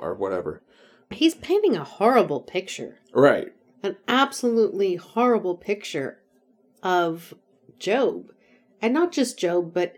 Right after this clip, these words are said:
Speaker 2: anybody who's in any kind of distress.
Speaker 1: Right. Right. Because if you are suffering, if you've gone through some sort of terrible event in your life, then this is obviously what you're reaping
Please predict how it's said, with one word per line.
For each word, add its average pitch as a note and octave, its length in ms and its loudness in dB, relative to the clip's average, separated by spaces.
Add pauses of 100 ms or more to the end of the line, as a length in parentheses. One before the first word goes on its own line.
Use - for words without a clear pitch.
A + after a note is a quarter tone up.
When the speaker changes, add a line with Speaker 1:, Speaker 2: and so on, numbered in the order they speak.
Speaker 2:
anybody F#3 600 0
who's F3+ 260 -4
in D#3+ 160 -2
any G3+ 300 -2
kind A3 200 -2
of F#3+ 100 -4
distress. G3 680 -4
Speaker 1:
Right. G#2+ 240 4 (720)
Right. C#3+ 240 6
Because A#2+ 260 2
if A#2 220 0
you C3 220 6
are C3 120 6
suffering, A#2 600 2
if A2+ 140 -2
you've A#2+ 220 0
gone B2 320 2
through A#2 380 4 (320)
some C3 320 2
sort B2+ 280 6
of B2 120 2
terrible A#2+ 800 6 (440)
event B2+ 540 6
in B2+ 140 2
your C3+ 120 2
life, G2+ 560 -4 (580)
then G#2+ 600 0 (760)
this A2+ 360 2
is B2 220 -2
obviously G#2 880 0 (200)
what A2 520 4
you're A2+ 540 4
reaping A2+ 800 0